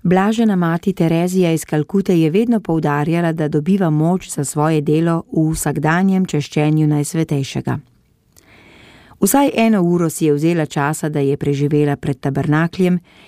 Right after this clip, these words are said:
in si nabirala moči za delo, ki ni bilo lahko. Samo z močjo, ki jo je prejela v molitvi pred Najsvetejšim, je lahko služila najbolj revnim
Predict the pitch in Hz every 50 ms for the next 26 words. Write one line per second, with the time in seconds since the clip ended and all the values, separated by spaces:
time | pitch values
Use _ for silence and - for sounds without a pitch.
0 | - - 190 180 - - 185 175 160 156 185 208 220 208 196 190 175 160 156 156
1 | 156 - 196 190 175 170 156 151 165 175 196 202 196 180 - - 190 214 208 156
2 | 147 139 139 123 123 113 - - - - - - 123 127 - _ _ _ _ _
3 | _ _ _ _ _ _ _ _ _ - - - _ _ _ _ - - 208 233
4 | 277 320 302 277 240 208 - - - 196 214 233 226 - 202 185 175 170 170 160
5 | 151 - 160 156 165 180 196 208 196 175 160 156 156 151 151 151 180 208 190 -
6 | 180 180 160 - 165 156 156 170 185 196 185 - - 151 - 160 175 196 185 -
7 | - 185 175 - - _ _ - - _ - 170 170 170 170 165 - - 202 196
8 | - - 175 160 160 180 190 185 170 165 - - - 180 196 220 233 247 247 208
9 | 208 202 190 175 160 160 165 170 180 185 185 180 175 175 170 170